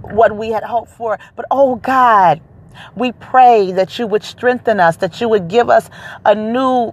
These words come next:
uh, fresh wind, God, of faith, oh God. For you said in your word, "Behold, I have come to do a new thing," God. Father, stir up that right now in our spirit, God. For those who are uncertain, Father God, help us, God.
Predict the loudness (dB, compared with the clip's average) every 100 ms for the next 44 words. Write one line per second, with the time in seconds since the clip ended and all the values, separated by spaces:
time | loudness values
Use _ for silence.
0 | -10 -2 0 0 -4 -2 0 -2 -6 -10
1 | -8 -8 -8 -4 0 0 -2 _ -4 -4
2 | -4 -8 -8 -8 -8 -8 -8 -10 -14 -12
3 | -2 -2 0 -4 0 2 2 0 -4 -2
4 | 2 0 -2 -10 -16 -12 -2 0 2 2
5 | 0 -2 -12 -20 -20 -6 0 2 2 0
6 | -2 -2 -2 -2 -2 -10 -6 -8 -6 -6
7 | -6 -6 -4 -4 -4 -4 -2 -2 -2 0
8 | 0 -2 -8 -4 0 0 -2 -4 -2 0
9 | 0 0 -2 -2 0 0 0 -2 -2 -2
10 | 0 0 0 0 0 0 -2 -8 -4 -2
11 | -2 0 0 -2 -8 -4 0 2 2 0
12 | -4 -4 -2 -4 -6 -6 -4 -4 -4 -12
13 | -4 -2 -2 -4 -4 -4 -6 -12 -2 0
14 | 2 -2 -4 -2 0 0 -6